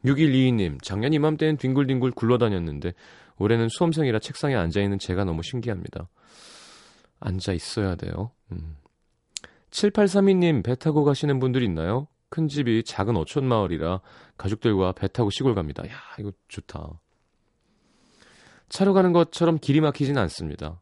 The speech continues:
좋아요. 음, 그렇군요. 칠이이일 님, 명절에서 탈출해서 뮤지컬 혼자 보고 집에 가는 중입니다.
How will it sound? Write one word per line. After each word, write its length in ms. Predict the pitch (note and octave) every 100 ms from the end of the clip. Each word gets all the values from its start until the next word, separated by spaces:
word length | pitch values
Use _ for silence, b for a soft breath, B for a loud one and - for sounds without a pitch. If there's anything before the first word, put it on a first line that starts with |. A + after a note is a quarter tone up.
| -
좋아요. 500 | - F#2 D#2+ D#2 F#2+ A#2+
음, 160 | E2+ F2 F2 F#2+ F2+ - _ _ _ _ _ _ _ _ _
그렇군요. 480 | - - - E2+ E2+ - _ _ _ _ _ _ _ _ _ _ _ _ _ _ _ _ _ _ _ _ _ _ _ _ _ _ _ _ _ _ -
칠이이일 960 | - G#3 G3 C3+ D3 C#3+ D3 D3 C#3+
님, 320 | G#2+ G2+ C3
명절에서 800 | G2+ A2 C3 A#2+ A#2 A2+ A2 -
탈출해서 640 | - D#3+ - C3+ G2+ F#2+ - b b b b b
뮤지컬 360 | A#2 B2 C3 C3+
혼자 260 | C#3+ C3+
보고 180 | G#2+ G2+
집에 200 | - G2+
가는 220 | F2+ F2
중입니다. 500 | E2 D2+ C#2 - -